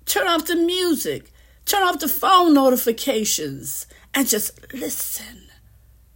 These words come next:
Listen for God's voice.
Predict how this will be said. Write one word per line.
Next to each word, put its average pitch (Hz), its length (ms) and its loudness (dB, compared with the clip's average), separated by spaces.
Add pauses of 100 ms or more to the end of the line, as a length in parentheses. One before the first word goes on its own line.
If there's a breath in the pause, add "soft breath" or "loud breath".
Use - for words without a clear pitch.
(1800)
Listen 262 420 -8
for 160 180 -14
God's 208 600 -12
voice. - 1200 -14